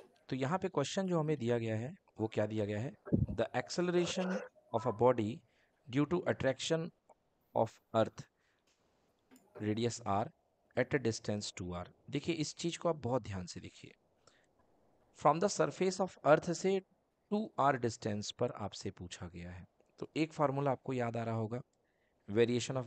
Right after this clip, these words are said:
gravity, G dash equals to G, one minus two H by R। Variation in gravitational acceleration with height। एक तो फॉर्मूला आपको याद आ,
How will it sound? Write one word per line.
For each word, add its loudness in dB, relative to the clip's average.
gravity, 0
G 2
dash 4
equals -4
to -2
G, -2
one 2
minus 0
two 0
H -6
by -4
R। -8
Variation 2
in 0
gravitational 0
acceleration -6
with 0
height। -6
एक 0
तो 2
फॉर्मूला 0
आपको -4
याद -2
आ, -10